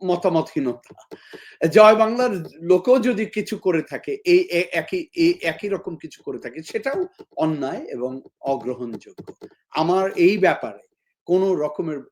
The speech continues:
বায়াস নেই, কারো প্রতি কোনো বায়াস নেই। আমি যিনি মন্তব্য করেছেন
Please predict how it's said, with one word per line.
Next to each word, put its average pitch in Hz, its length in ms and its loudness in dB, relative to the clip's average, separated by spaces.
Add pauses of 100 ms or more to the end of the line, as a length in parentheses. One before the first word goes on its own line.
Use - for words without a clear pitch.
(180)
বায়াস 131 600 -6
নেই, 110 80 -18
কারো 131 280 -8
প্রতি 123 240 -14
কোনো 110 200 -14
বায়াস 104 420 -20
নেই। - 180 -20
আমি 165 400 -6 (380)
যিনি 147 260 -4
মন্তব্য 160 440 -2
করেছেন 123 500 -10